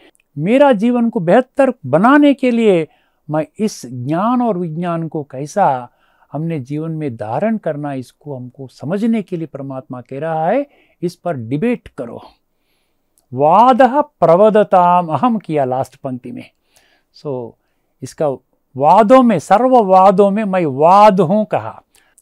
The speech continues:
कितने प्रकार के डिबेट्स है, आप Google में टाइप कीजिए, आपको, अ, जानकारी में आता है तीन प्रकार का डिबेट्स होता है। एक जो होता है वाद, दूसरा होता है जल्प,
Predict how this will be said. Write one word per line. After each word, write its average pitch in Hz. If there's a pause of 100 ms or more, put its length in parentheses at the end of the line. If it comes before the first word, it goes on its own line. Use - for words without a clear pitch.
(240)
कितने 254
प्रकार 220
के 220
डिबेट्स 202
है, 208 (340)
आप 170
Google 202
में 214
टाइप 190
कीजिए, 185 (320)
आपको, 147 (240)
अ, 151
जानकारी 185
में 185
आता 160
है 151
तीन 277
प्रकार 165
का 160
डिबेट्स 131
होता 117
है। 107 (1080)
एक 180
जो 151
होता 139
है 127
वाद, 117 (1500)
दूसरा 220
होता 180
है 156
जल्प, 117